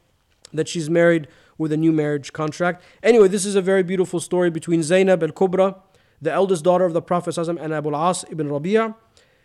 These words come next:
She has Ali, who dies, Umama, and Umama later marries Imam Ali after the passing of Sayyidah Fatima. And she had a miscarriage. And the miscarriage was one of the,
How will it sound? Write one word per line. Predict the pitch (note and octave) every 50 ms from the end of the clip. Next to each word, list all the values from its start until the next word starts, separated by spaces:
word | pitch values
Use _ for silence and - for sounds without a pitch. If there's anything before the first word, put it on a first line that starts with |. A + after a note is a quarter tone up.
| _ _ -
She | - - - B3+ C4+
has | C4 A#3+ A#3+ A#3+ A#3 A#3 A3+ G#3 F3+ - _ _ _ -
Ali, | D#3 D#3 F3 G#3 B3 B3+ C4+ C4+ B3 _ _ _ _ _ _
who | D#3+ E3+
dies, | E3+ D3+ F3+ F3+ F#3 G3 G#3+ A#3 G#3 - - - _ _ _ _ _ _ _ _ _ _ _ _ _ _ _ _ _ -
Umama, | F3 F3 F#3 G3 G#3+ A#3 B3 C4 C4 C4+ C4 A#3 - _ _ _ _ _ _ _ _ _ _ _ _ -
and | D#3 E3 F3
Umama | F3 F#3 F#3 G3+ G#3+ A3+ A#3 A3+ A3+ G#3+
later | G#3 G#3 G#3+ G3+ G3+
marries | F#3+ F#3+ F#3+ G3 G3 G3+ G#3 G#3 F3+ - - _ -
Imam | F3 F3+ G3 F#3+ F#3 E3
Ali | D#3 F3 G3 G3+ G#3 G#3 G#3 - -
after | D#3+ D#3+ - - E3
the | D#3+ -
passing | F3 F#3+ F#3 E3+ - F3 D#3+
of | D3+ -
Sayyidah | - D#3+ D#3+ D3+ C#3
Fatima. | - D#3 D3 C#3+ - C3 G#2+ E2+ - _ _ _ _ _ _ _ _ _ _ _ _ _ -
And | G3 G#3+ A3+ A3+ -
she | - G#3
had | F#3+ F#3+ F3+
a | E3+
miscarriage. | E3+ F3+ - - - - D3+ B2 G2+ G#2 - - - _ _ _ _ _ _ _ _ _ _ _ _ _ _ _ _ _ _ - D3
And | D#3+ F3
the | F3+
miscarriage | G3 A#3 A3 - - A3+ G#3+ G3+ G3+ G3 F3+ F3
was | F3+ F3+ E3+ D3+
one | E3+ F#3 F#3 F#3+
of | F#3+ F3 D#3 D#3
the, | F3+ F3 F3 F3 F3 E3+